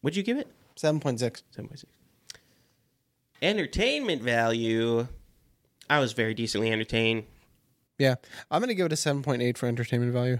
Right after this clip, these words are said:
Speaker 1: Same. Seven point eight.
Speaker 2: Yeah.
Speaker 1: Yeah. Not too much to say.
Speaker 2: Yeah.
Speaker 1: Eh, like, I mean, Ahsoka's in this, so that's more entertaining already. And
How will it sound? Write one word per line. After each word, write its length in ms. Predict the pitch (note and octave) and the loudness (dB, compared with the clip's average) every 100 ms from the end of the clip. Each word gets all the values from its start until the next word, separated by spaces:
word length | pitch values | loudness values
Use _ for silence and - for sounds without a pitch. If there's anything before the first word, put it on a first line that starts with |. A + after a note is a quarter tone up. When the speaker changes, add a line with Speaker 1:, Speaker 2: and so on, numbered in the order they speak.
| - | -4
Speaker 1:
Same. 280 | - G3+ D3+ - _ | 2 2 2 -2 _
Seven 240 | - B2+ | -2 -2
point 200 | C3+ D#3 | 0 0
eight. 160 | D3 - | 0 0
Speaker 2:
Yeah. 100 | C#3 - _ - _ _ _ | -2 -2 _ -20 _ _ _
Speaker 1:
Yeah. 120 | D#3 D3+ - _ - - - - | -2 -2 -4 _ -20 -20 -20 -14
Not 220 | - G3 | -8 -6
too 120 | - F3+ | -4 -2
much 260 | F#3 - | -2 -2
to 100 | F3+ | -6
say. 300 | - F#3 B2 - - | 0 0 0 -4 2
Speaker 2:
Yeah. 100 | D3 | 2
Speaker 1:
Eh, 140 | C#3 - | 2 0
like, 200 | D3 C#3+ | -2 -2
I 60 | D3 | -2
mean, 200 | D3 D3 | 0 0
Ahsoka's 520 | - - F3+ F3+ D#3+ | -2 0 0 2 0
in 140 | D#3 D3+ | 2 2
this, 320 | D3+ D3+ - - | 2 0 -10 -6
so 440 | C#3+ C3+ C3 C3+ | 0 2 2 0
that's 340 | - C#3+ C#3+ | 2 0 0
more 160 | C#3 C3+ | 0 2
entertaining 480 | C3+ C3 C3+ C3 B2+ | 2 2 0 2 2
already. 560 | B2+ C3+ C3 A#2 B2 - _ _ _ _ _ _ _ _ _ - | 2 2 2 0 -2 -6 _ _ _ _ _ _ _ _ _ -2
And 480 | B2 B2 B2 B2 | 2 4 2 0